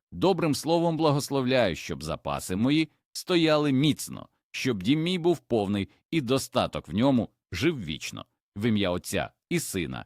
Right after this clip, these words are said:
і Святого Духа. Амінь». Розсипте по кутах льоху по дрібці солі, сіль, за повір'ями,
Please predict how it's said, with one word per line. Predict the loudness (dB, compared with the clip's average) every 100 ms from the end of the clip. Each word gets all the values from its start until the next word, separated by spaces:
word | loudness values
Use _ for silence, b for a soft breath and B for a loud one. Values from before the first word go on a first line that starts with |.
| _ -4
і | -4
Святого | -2 -2 -2 -4 -4
Духа. | -4 -6 -8 -10 _ _
Амінь». | -4 -2 -2 -4 -10 _ _ _ _ 0
Розсипте | 2 2 -2 -2 -4
по | -4
кутах | -8 -4 -4 -2
льоху | 0 2 2 -2
по | -6 -6
дрібці | -6 -6 -6 -6
солі, | 0 0 0 -2 _
сіль, | -8 -2 -2 -4 _ _ _
за | -6 -2 0
повір'ями, | 0 2 0 0 -4 -8